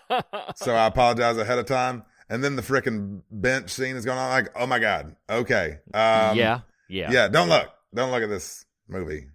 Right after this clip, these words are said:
Speaker 1: Nothing to
Speaker 2: Yeah.
Speaker 1: s-, nothing to <laughs> see here."
Speaker 2: You know what's, you know what's fascinating?
Speaker 1: What?
Speaker 2: D-, like, one of the things I love about Mike Flanagan as a director, that, do you,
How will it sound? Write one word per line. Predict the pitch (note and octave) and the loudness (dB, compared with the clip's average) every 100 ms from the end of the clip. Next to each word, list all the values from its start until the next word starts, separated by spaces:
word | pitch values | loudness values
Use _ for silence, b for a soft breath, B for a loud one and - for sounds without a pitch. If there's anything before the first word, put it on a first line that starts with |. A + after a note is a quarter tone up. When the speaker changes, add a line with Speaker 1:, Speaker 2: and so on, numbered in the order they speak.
| _ _ _ - | _ _ _ -6
Speaker 1:
Nothing | C3 C#3 C#3+ | -2 0 -2
to | |
Speaker 2:
Yeah. | C3+ | -4
Speaker 1:
s-, | - _ - | -8 _ -4
nothing | D3+ E3 E3 | 0 2 2
to | - | 0
<laughs> | |
see | - - C#3+ - | -4 -4 -4 -2
here." | B2+ A#2+ F2+ - _ B B B | -2 -4 -4 -10 _ B B B
Speaker 2:
You | G#3 | 6
know | C#4+ | 6
what's, | D4 | 4
you | A3 F3+ | 0 -2
know | G#3 | 0
what's | A3+ - | -2 -2
fascinating? | F#3+ F#3+ G#3+ G#3 F#3+ | -2 -2 -6 -6 -4
Speaker 1:
What? | E3+ G2 | -2 -2
Speaker 2:
D-, | E3+ - | -2 -6
like, | D3+ D3 C3 - - _ | -4 -2 -2 -6 -20 _
one | C3+ C#3 F#3 | -12 -6 -6
of | |
the | E3 | -4
things | F3 E3 | -4 -4
I | E3 | -4
love | C3 A#2+ C3+ E3+ | -4 -4 -2 0
about | D#3 C#3+ B2+ | -2 -4 -6
Mike | C3+ C3 | -8 -10
Flanagan | D3 D3 C3+ C3 | -8 -8 -8 -10
as | A2+ | -10
a | G#2 | -8
director, | G#2+ D3 - E2 D#2 _ _ _ _ _ _ D3 | -6 -6 -8 -12 -12 _ _ _ _ _ _ -6
that, | E3 - F3 F3+ | -4 -4 _ -10
do | E3+ | -6
you, | C4 | -6